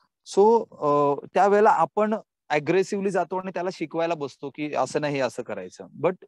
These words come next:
remember one thing की आपण कर्म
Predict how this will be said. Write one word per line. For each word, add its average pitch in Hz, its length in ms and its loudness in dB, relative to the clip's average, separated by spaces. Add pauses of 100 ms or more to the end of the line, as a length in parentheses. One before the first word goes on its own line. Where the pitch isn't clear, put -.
remember 151 500 -2
one 135 220 -2
thing 208 220 -8
की 208 380 -8 (720)
आपण 190 260 -2
कर्म 180 540 2